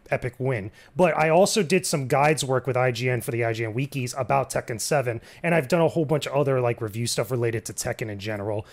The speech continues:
you know, dealing with the D L C and stuff. Um, but I've been a Tekken fan for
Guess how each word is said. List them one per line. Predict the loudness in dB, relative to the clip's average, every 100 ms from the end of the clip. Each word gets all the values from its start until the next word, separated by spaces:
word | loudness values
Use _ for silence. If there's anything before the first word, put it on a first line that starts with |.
| -4
you | 0
know, | 0
dealing | 0 -2 -2
with | -4
the | -8
D | -4
L | -4
C | -4 -6 -6
and | -6
stuff. | -6 -2 -2 -4 -14 -8 0
Um, | 2 2
but | 4 4
I've | 4
been | 4 2
a |
Tekken | 2 -2 -2
fan | -2 0 0 -2
for | -2 -2